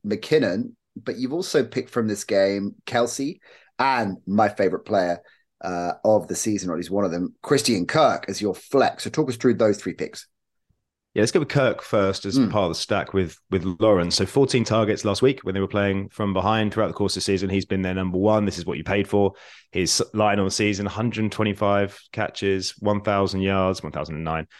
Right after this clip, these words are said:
Speaker 2: seven T Ds. Kansas City's allowing the second most points, sorry, second most touchdowns to wide receivers. That's where you get to them. I think they'll move Kirk around. You know, K-, K C has a couple of good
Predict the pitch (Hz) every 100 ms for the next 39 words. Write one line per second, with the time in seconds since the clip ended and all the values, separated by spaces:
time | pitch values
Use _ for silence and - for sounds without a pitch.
0 | - _ - 110 95 92 - 95 95 92
1 | 90 92 - - 104 95 101 92 95 98
2 | 92 90 - 98 95 92 90 - 104 92
3 | - - 110 78 - 120 107 95 - 135
4 | - 98 85 85 80 - - - - -
5 | 120 104 104 95 90 92 123 101 80 67
6 | - 95 - 95 85 80 - - 95 92
7 | 92 - - - 165 139 131 127 123 120
8 | 104 107 113 117 - 107 104 92 - _
9 | 107 - 110 107 107 95 101 98 104 98
10 | 92 101 95